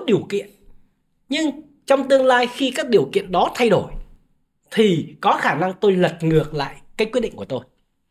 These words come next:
Thì thành ra là cái người học mà là cái người mà, ờ, năng động để chấp nhận được cái sự thay đổi không ngừng của cuộc sống á, thì, thì cái người đó mới là cái người có tư duy, ờ, rộng mở. Đó là lý do quay lại cái câu chuyện lúc nãy ta nói về cái bản án của nước Mỹ.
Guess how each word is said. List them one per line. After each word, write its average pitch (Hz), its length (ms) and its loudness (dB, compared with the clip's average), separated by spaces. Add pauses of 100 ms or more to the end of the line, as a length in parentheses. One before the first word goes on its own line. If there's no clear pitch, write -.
(100)
Thì 165 260 4 (120)
thành 202 140 0
ra 226 120 4
là 208 160 0
cái 269 100 2
người 220 300 6
học 175 320 -2
mà 160 240 -4
là 151 200 0
cái 254 100 -4
người 196 360 6
mà, 143 500 -6 (280)
ờ, 156 280 -4
năng 285 220 2
động 269 180 2 (260)
để 143 220 0 (240)
chấp 330 180 -4
nhận 254 240 2
được 143 120 -4
cái 214 80 -6
sự 226 140 -2
thay 190 120 0
đổi 165 140 0
không 185 240 -2
ngừng 127 300 -2 (220)
của 131 120 -8
cuộc 131 120 -6
sống 135 180 -6
á, 220 60 -14 (440)
thì, 139 340 -6
thì 151 80 -2
cái 180 140 -2
người 202 180 2
đó 143 180 0
mới 220 180 -4
là 202 100 -2
cái 156 120 -6
người 175 200 -4
có 147 120 -8
tư 180 220 -2
duy, 160 300 -4
ờ, 147 200 -6
rộng 143 220 -8
mở. 120 280 -10 (640)
Đó 220 160 0
là 330 80 4
lý 226 140 6
do 254 140 4
quay 226 320 -2
lại 185 120 -2
cái 220 120 -6
câu 208 180 2
chuyện 175 220 -2 (180)
lúc 247 160 -6 (120)
nãy 202 220 -6
ta 226 80 -4
nói 196 220 -6
về 202 300 0
cái 214 80 -2
bản 156 160 -4
án 135 220 -6
của 170 100 -8
nước 202 140 -8
Mỹ. 220 200 -10